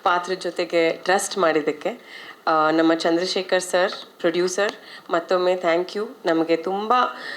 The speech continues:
ಈಸಿಯಾಗಿ ಒಂದು, ಒಂದು ಪ್ರಾಬ್ಲಮ್ ಇಲ್ದೇ ಇರಂಗೆ ಶೂಟ್, ಆಮ್, ಲೊಕೇಶನ್ಸ್ ಇರ್ಬೋದು, ಎಲ್ಲ ಏ-, ಏನ್ದ್ರಲ್ಲಾರು ಇರ್ಬೋದು. ಆ, thank you for that.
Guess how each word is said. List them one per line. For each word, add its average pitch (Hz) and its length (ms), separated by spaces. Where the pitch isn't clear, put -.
ಈಸಿಯಾಗಿ 254 800
ಒಂದು, 165 760
ಒಂದು 277 720
ಪ್ರಾಬ್ಲಮ್ 233 480
ಇಲ್ದೇ 220 300
ಇರಂಗೆ 202 300
ಶೂಟ್, 196 460
ಆಮ್, 151 380
ಲೊಕೇಶನ್ಸ್ 190 580
ಇರ್ಬೋದು, 170 600
ಎಲ್ಲ 185 280
ಏ-, 196 220
ಏನ್ದ್ರಲ್ಲಾರು 208 640
ಇರ್ಬೋದು. 170 480
ಆ, 165 220
thank 175 340
you 208 160
for 175 120
that. 165 300